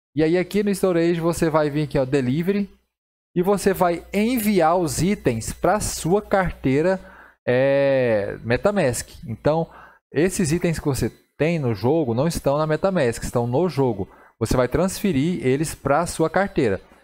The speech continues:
Você vai pagar uma taxa aí de trinta por cento, tá? Então vai, vai consumir aí trinta por cento. Então aqui se eu tenho tipo,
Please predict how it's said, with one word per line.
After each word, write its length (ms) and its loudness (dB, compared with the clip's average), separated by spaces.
Você 180 0
vai 60 2
pagar 280 2
uma 60 0
taxa 400 0
aí 80 2
de 120 -4
trinta 320 -2
por 160 -4
cento, 540 -4
tá? 280 0
Então 340 0
vai, 180 2
vai 360 -2
consumir 460 -4
aí 60 0
trinta 240 -4
por 160 -2
cento. 380 -2
Então 240 0
aqui 220 -4
se 120 0
eu 140 0
tenho 220 0
tipo, 500 -2